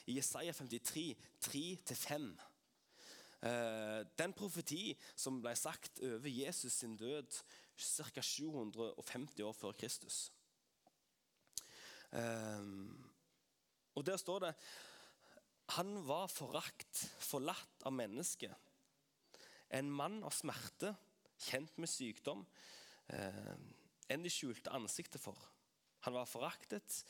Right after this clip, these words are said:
vi regnet han ikke for noe. Sannelig, våre sykdommer tok han vår smerter bar han. Vi tenkte, «Han er rammet, slått av Gud og plaget.» Men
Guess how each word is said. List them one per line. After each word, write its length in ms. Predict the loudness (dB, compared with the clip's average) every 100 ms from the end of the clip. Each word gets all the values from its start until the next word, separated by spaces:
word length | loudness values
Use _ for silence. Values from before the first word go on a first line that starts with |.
| -4
vi 100 | 0
regnet 400 | 2 2 0 -2 -2
han 180 | -2 -4 -18 -20 -20 -20 -20 -14 -4
ikke 400 | -4 -4 -2 -2
for 240 | -2 -2 0
noe. 380 | -2 -4 -8 -10 -20 _ -2
Sannelig, 720 | 2 2 2 0 0 0 -2 -8 -16 -2
våre 180 | 0 2
sykdommer 600 | 2 2 0 0 0 0
tok 320 | 0 -6 -2
han 160 | -2 -2 -6 -20 -20 -20 -20 -20 -20 _ _ -2
vår 200 | 0 0
smerter 480 | 0 -2 -2 0 0
bar 220 | 2 0 -2
han. 160 | -10 -10 -20 -20 _ 0
Vi 120 | 0
tenkte, 440 | 2 -2 0 -2 -2 -6 -14 -14 -2 2
«Han 140 | 4
er 120 | 2
rammet, 440 | 2 0 0 0 0
slått 420 | 0 0 -4 -2
av 140 | -2 -2
Gud 400 | -2 -2 -2 -6
og 120 | -2
plaget.» 720 | 0 0 -2 -6 -4 -2 -2 -4 _ _ -20 -18 -18 -4 0
Men 140 | 2